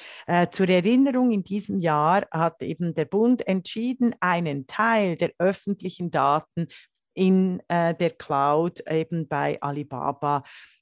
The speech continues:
äh, unterzubringen. Es gab ein bisschen einen Aufschrei, den ich mit lanciert habe, aber ich würd, mich würd wundern nehmen, ob Sie das wichtig finden, ob es jetzt China oder U S A ist oder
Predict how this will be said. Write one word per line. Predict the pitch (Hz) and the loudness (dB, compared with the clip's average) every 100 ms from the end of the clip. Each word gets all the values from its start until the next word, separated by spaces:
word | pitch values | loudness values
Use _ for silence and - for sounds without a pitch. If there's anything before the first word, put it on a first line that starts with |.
| - | -4
äh, | 190 | -2
unterzubringen. | 185 196 175 190 196 170 170 151 151 | 2 2 2 -2 -6 -4 -2 -2 -2
Es | 160 | -2
gab | - 190 196 | 0 0 0
ein | 185 | -4
bisschen | 220 294 - 311 | -4 -6 -4 0
einen | 262 233 | 0 0
Aufschrei, | - 185 196 - 226 240 | 0 -2 -2 -4 -4 -2
den | 190 - | -6 -6
ich | 190 - | -8 -6
mit | 190 220 - | -4 -4 -4
lanciert | 175 170 - 175 220 - - | -2 -2 -6 -6 -6 -6 -2
habe, | 139 143 196 247 - - - - | -2 0 -2 -4 -10 -20 -16 -8
aber | 160 | -6
ich | 196 185 | -6 -6
würd, | - | -8
mich | - - | -8 -8
würd | 180 - | -12 -10
wundern | 160 170 175 180 | -6 -6 -4 -4
nehmen, | 175 165 | -2 -4
ob | - | -8
Sie | - | -12
das | 147 143 - _ | -12 -14 -16 _
wichtig | - 214 - 302 - | -12 -12 -10 -10 -4
finden, | 294 262 - | -2 -2 -4
ob | 160 | -6
es | |
jetzt | 151 - | -8 -8
China | - 254 269 247 185 | -10 -4 -2 0 0
oder | 165 | -2
U | 175 | -4
S | 190 180 - | -4 -6 -6
A | 185 180 | -4 -4
ist | 170 - - | -6 -8 -8
oder | 156 - | -8 -10